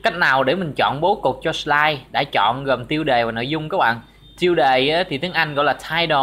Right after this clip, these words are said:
and nội dung thì tiếng Anh gọi là content. Thì đáp án chính xác phải là câu A thôi nha. Thì trên cái câu này á, có những cái mà các bạn chắc là các bạn sẽ, sẽ, sẽ, sẽ không có ấy. Chọn bố cục cho slide là cái gì? Chọn bố cục cho slide chính là cái này nè các bạn.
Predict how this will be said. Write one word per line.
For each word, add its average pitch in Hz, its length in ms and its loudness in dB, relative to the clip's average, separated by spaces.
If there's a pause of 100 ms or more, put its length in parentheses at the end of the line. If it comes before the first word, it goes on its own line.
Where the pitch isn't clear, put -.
(200)
and 127 140 -8
nội 127 200 -2
dung 160 260 -2
thì 139 100 -8
tiếng 165 120 -6
Anh 160 200 -2
gọi 131 160 2
là 135 240 2 (160)
content. 131 500 -4 (680)
Thì 135 60 -6
đáp 160 160 0
án 190 180 0
chính 214 160 -8
xác 208 220 -2
phải 175 100 -2
là 165 60 2
câu 151 160 -2
A 151 240 2
thôi 151 240 -2 (500)
nha. 156 240 0 (220)
Thì 143 120 2
trên 175 200 0
cái 196 100 -4
câu 180 220 2
này 139 260 0
á, 180 220 0
có 208 80 -2
những 160 200 -4
cái 190 220 -2
mà 226 120 -4
các 151 100 -2
bạn 127 240 -2
chắc - 160 -4
là 156 80 0
các 151 60 0
bạn 131 220 -2
sẽ, 131 260 -2
sẽ, 147 340 0
sẽ, 135 300 -2
sẽ 147 320 -4
không 160 260 -6
có 175 120 2
ấy. 196 260 0 (400)
Chọn 131 260 0
bố 208 220 0
cục 127 180 -2
cho 160 80 0
slide 147 340 0
là 143 60 -4
cái 175 160 -6
gì? 139 340 0
Chọn 123 180 -2
bố 190 180 -2
cục 131 180 -4
cho 160 100 -2
slide 147 380 0
chính 196 120 -8
là 180 60 2
cái 156 60 0
này 165 140 -2
nè 127 60 -6
các 147 60 -4
bạn. 123 180 0